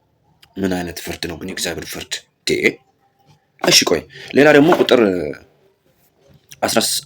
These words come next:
አስራ ስምንት ላይ ሌላ ጉድ ልንገራችሁ። ይሄ ህግ የሚባለው ነገር ነው። አሁን ያወራሁት ስለ ህግ ነው። ህግ እንዴት፣ ምን አይነት ነገር እንደሆነ ማለት ነው። እና አንዱ ባደረገው ሌላው የሚፈረድበት ነገር። አይ ህግ።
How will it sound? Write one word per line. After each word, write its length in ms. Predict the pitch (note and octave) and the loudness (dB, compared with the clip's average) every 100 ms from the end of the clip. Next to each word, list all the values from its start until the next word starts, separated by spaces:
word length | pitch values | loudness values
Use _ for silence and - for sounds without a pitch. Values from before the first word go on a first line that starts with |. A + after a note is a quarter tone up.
| - | -4
አስራ 180 | - G#2 F#2+ | 0 2 2
ስምንት 320 | - A2+ C3 | 0 0 2
ላይ 100 | F2+ | 0
ሌላ 140 | G#2+ A#2 | 4 4
ጉድ 180 | A2 G#2+ | 4 2
ልንገራችሁ። 440 | G2 - A1+ - | 0 0 -4 -4
ይሄ 100 | A#2+ C3+ - - | -2 -2 -4 -4
ህግ 180 | - D3 | 2 4
የሚባለው 380 | C#3 A#2+ G#2 G2 | 6 6 6 4
ነገር 200 | E2+ C#2+ | 2 -2
ነው። 100 | E2 | -2
አሁን 120 | G#2+ | 0
ያወራሁት 300 | G#2 G2+ G2+ | 2 2 0
ስለ 120 | - | 0
ህግ 200 | G2 F2+ - | -2 -2 -6
ነው። 160 | - _ _ _ _ _ _ - | -6 _ _ _ _ _ _ -12
ህግ 180 | C#3+ D3 | -4 0
እንዴት፣ 300 | B2 B2+ B2+ A#2 - G#2+ | 2 2 0 -4 -6 2
ምን 120 | C3 | 4
አይነት 220 | B2 A#2+ | 4 2
ነገር 240 | G2+ F#2 | 0 2
እንደሆነ 280 | E2+ D2 C2+ C2 | 0 -2 -6 -8
ማለት 220 | - - | -12 -14
ነው። 120 | - _ _ _ | -16 _ _ _
እና 100 | - - - _ - _ - | -4 -4 -6 _ -20 _ 2
አንዱ 180 | C3+ C3 | 6 8
ባደረገው 380 | A2+ A#2 C#3+ E4 | 6 6 4 4
ሌላው 220 | F3+ A#2+ | 4 4
የሚፈረድበት 600 | G2+ - G2 F2 E2+ - | 0 -2 -4 -4 -6 -8
ነገር። 220 | D#2+ - - _ - | -10 -12 -14 _ -14
አይ 140 | - - | -10 -6
ህግ። 260 | - G#3+ | -6 -6